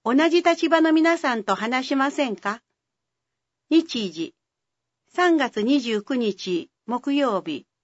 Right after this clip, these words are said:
午前十時から正午。場所。総合福祉センター、太平町、三階研修室。内容。紙おむつメーカー講師による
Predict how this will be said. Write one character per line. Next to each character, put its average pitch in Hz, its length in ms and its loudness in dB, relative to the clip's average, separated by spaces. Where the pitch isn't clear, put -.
午 320 200 0
前 214 220 0
十 302 220 2
時 208 160 -6
か 170 180 -6
ら 160 280 -2
正 226 340 -6
午。 147 220 -12
場 226 160 -2
所。 226 360 -6
総 320 320 0
合 302 240 2
福 - 200 -4
祉 320 200 -2
セ 320 180 0
ン 254 100 -2
タ 165 360 -8
ー、 269 160 0
太 277 40 -4
平 262 240 -4
町、 160 380 -10
三 311 340 0
階 294 280 0
研 285 280 -2
修 262 240 -4
室。 - 420 -12
内 277 380 2
容。 254 320 -2
紙 294 320 4
お 330 80 6
む 320 160 4
つ 330 160 0
メ 311 220 4
ー 233 80 -8
カ 175 260 0
ー - 80 -10
講 320 200 -2
師 240 180 -4
に 202 120 2
よ 180 140 0
る 190 300 -4